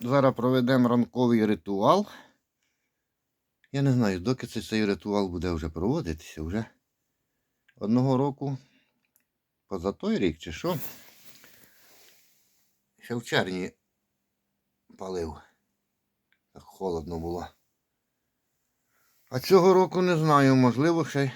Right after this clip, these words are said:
і так і цього року буде. Ладно, розпалюємо і сходимо до хлопців. Весна називається, сказитися треба.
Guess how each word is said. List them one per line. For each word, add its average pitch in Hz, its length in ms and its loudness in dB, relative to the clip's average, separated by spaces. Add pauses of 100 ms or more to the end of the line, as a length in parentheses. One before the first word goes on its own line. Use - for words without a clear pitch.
і 117 140 -12
так - 280 -10
і 110 140 -8 (260)
цього 95 300 -6
року 90 240 -8
буде. 90 220 -8
Ладно, 107 380 0 (640)
розпалюємо 160 840 0
і 143 140 -6
сходимо 120 440 -6
до 107 80 -4
хлопців. - 480 -10 (2750)
Весна 127 420 4
називається, 92 640 0
сказитися 131 640 -2
треба. 73 300 -10